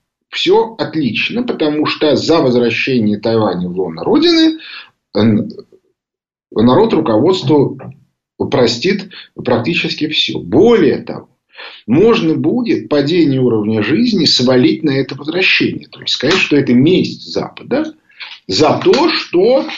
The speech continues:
э, Ки-, Китай взял то, что ему принадлежит. Но дальше возникает принципиальный во-, вопрос.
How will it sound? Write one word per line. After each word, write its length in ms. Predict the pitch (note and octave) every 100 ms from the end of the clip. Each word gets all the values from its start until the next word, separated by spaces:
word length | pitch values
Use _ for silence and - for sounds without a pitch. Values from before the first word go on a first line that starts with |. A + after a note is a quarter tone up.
| -
э, 220 | - A2 G#2+
Ки-, 380 | - E2 F#2+
Китай 420 | F#2 B2 B2 G3+ A#2+
взял 320 | A2+ C#3 A2+
то, 200 | C3+ F#3+
что 240 | - -
ему 520 | F3 C3+ A2 B2 - - -
принадлежит. 680 | A2+ A#2 A2+ F#2 F#2 - _ _ -
Но 680 | C3 F#3 A#3 G3+ G#2+ - - _ _ _ _ _ _ _ _ - _
дальше 720 | - E3 F3+ D#3+ - - - _ _ _ _ _ _ _
возникает 600 | - A#2+ C#3 C#3+ D#3+ G3+
принципиальный 760 | F#3+ F3+ E3+ D#3+ B2 A#2 A#2+ C3+
во-, 260 | C3+ C#3 - - _ _ _
вопрос. 540 | - B2+ C3+ - -